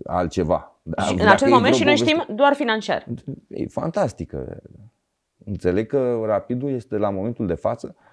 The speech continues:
Speaker 1: un club care oferă și stabilitate. E,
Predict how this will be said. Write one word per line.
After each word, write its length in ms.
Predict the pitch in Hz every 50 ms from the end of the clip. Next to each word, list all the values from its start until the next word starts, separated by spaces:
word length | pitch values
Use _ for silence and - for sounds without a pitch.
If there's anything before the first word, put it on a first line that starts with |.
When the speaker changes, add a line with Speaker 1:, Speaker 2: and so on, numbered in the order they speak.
| _ _ _ _
Speaker 1:
un 240 | - 110 110 104 87
club 280 | - - 104 117 139
care 680 | - - 135 131 131 135 135 135 139 76 76 - - - - - _ _ _ _ _ _ _ _ _ _ _ _ _
oferă 400 | - - 98 - - 113 120 143
și 160 | 139 - - 143
stabilitate. 800 | - - - - 156 165 170 160 - 185 151 - - 107 - _ _ _ _ _ _ _ _ _ _ _ _ _ _ _ _ _ _ _ _
E, 140 | - - -